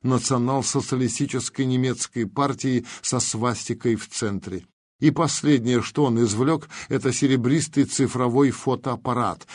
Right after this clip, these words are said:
тот самый, что Ленка Бергер взяла с собой в их последний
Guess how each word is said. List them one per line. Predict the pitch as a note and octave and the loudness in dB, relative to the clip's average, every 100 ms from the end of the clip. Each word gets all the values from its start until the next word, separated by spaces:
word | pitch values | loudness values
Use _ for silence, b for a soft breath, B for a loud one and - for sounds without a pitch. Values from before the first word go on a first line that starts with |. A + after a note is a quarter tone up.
| B - | B 0
тот | C#3+ A#2+ | 2 2
самый, | - - E3 D3+ C3+ B B | 0 0 2 4 2 B B
что | - - C#3 | -8 2 4
Ленка | B2+ A#2 G#2+ A2+ | 4 2 0 -2
Бергер | F#2 G#2 D#3 C3+ C#3 B2+ B B | 0 2 2 2 0 -2 B B
взяла | G#2 G2 B2 A#2+ G#2+ | -6 2 2 4 0
с | - | -2
собой | - F#2 G2+ D3 C3 b b b | -4 -2 2 2 2 b b b
в | G2 | -4
их | G2+ - | -4 -4
последний | F#2+ F#2 - G#2 A#2 F#2+ F#2 G2 F2 | -6 -6 -6 -2 -2 -2 -4 -8 -10